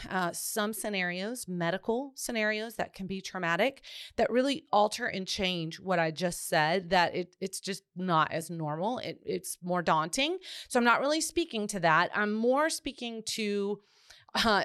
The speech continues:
the typical, right? And even though birth is unique in its own way, every birth is different. The truth is, is that you're just having a baby, y'all. That, I mean, it, it's normal. So what I have found in my career is that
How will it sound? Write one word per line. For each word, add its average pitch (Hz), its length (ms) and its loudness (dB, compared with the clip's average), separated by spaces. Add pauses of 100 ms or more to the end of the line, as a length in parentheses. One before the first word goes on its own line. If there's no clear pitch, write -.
(160)
the 226 120 4
typical, 208 680 0
right? 214 400 4
And 233 140 -2
even 330 220 0
though 381 160 2
birth 370 280 2
is 339 120 -4
unique 285 320 -6
in 277 80 -4
its 226 240 -8
own 214 280 0
way, 214 300 4
every 202 300 2
birth 208 260 -2
is 185 160 -10
different. 226 720 -4
The 196 160 -4
truth 254 400 -4
is, 247 480 0 (260)
is 180 120 -14
that 202 320 -6 (300)
you're 190 100 -14
just 202 140 -10
having 254 200 -8
a 131 40 -10
baby, 139 260 -4
y'all. 131 340 -4 (180)
That, - 220 2
I 247 140 4
mean, 254 500 -2 (120)
it, - 320 -4
it's 220 240 2
normal. 269 540 4
So 247 320 6 (480)
what 220 240 6
I 226 140 4
have 202 200 -8 (120)
found 233 540 2 (340)
in 226 100 2
my 214 140 2
career 233 760 2
is 226 200 -4
that 208 640 -2